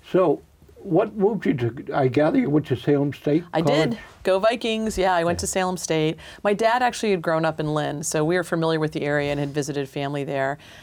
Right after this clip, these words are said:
Speaker 2: And I, I came to Salem to go to Salem State, fell in love with the city, fell in love with my husband, Nick, uh, who was also a Salem State alum, and, uh, a, a second-generation Union bricklayer. And together we've raised our three kids in a really welcoming and inclusive community.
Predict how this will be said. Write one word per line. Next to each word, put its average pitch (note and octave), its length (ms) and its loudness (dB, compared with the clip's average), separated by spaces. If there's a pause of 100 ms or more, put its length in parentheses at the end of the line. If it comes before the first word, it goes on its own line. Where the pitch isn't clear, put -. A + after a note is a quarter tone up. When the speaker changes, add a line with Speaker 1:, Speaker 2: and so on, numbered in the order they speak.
(120)
Speaker 2:
And D3 220 -2
I, C#3+ 280 -2
I C#3+ 320 -2
came D#3 220 -2
to D#3 60 -2
Salem D#3 320 -2
to C#3+ 80 -4
go D3+ 100 0
to C#3 80 -4
Salem C#3+ 300 -4
State, G3+ 420 0 (220)
fell D#3 180 0
in D3+ 80 0
love D3 160 0
with D3 120 -4
the D3 80 -4
city, D#3 420 0
fell C#3+ 260 -4
in C#3+ 80 -4
love C#3 160 -2
with C#3 140 -8
my C3+ 100 -2
husband, C#3+ 400 -2
Nick, A#3 300 -2 (400)
uh, D3+ 200 2
who E3 100 0
was D#3+ 120 2
also E3 300 2
a D#3+ 40 2
Salem D#3+ 300 -2
State D#3 220 -2
alum, D3 480 -2
and, D3 340 -4
uh, C#3 480 2
a, D3+ 340 0 (140)
a D3 240 0
second-generation D3+ 800 -2
Union C#3+ 280 -6
bricklayer. D3+ 600 0 (360)
And C#3+ 300 -4 (260)
together D#3 320 -2
we've E3 180 -4
raised F3 200 -2
our F3+ 80 -2
three F#3+ 200 -6
kids G#3+ 320 -8
in D#3 80 -4
a D#3 80 -2
really D3+ 260 -2
welcoming E3+ 420 -4
and E3 80 -8
inclusive D#3+ 460 -8
community. E3 540 -8